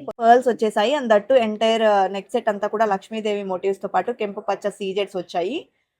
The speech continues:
And ఈ డిజైన్ ట్వంటీ పాయింట్ త్రిబుల్ టూ grams of gold వెయిట్‌లో అవైలబుల్‌లో ఉందండి.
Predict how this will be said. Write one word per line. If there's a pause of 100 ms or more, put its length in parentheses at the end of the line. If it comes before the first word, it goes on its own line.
(140)
And
ఈ
డిజైన్
ట్వంటీ
పాయింట్
త్రిబుల్
టూ
grams
of
gold
వెయిట్‌లో
అవైలబుల్‌లో
ఉందండి.